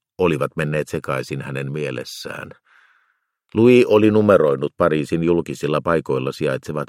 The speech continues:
penkit, joilta käsin hän harjoitti tarkkailutoimintaansa. Tietenkin vain ne, joilla oli merkitystä.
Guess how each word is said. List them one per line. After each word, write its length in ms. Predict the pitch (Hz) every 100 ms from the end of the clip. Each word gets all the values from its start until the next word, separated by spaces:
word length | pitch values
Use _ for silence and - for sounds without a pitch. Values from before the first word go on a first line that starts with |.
| -
penkit, 460 | 80 71 65 - - - _ _ - - -
joilta 300 | 85 73 76
käsin 340 | 71 71 71
hän 180 | 71 76
harjoitti 680 | 71 76 67 67 - -
tarkkailutoimintaansa. 1500 | 69 78 73 - 62 58 - 62 58 60 53 57 64 62 67 - _ _ _ _ _ _ _ _ _
Tietenkin 460 | - 98 85 73 78
vain 240 | 76 76
ne, 240 | 82 78 -
joilla 360 | 80 80 73 73
oli 200 | 80 78
merkitystä. 960 | 85 92 73 - - - - - -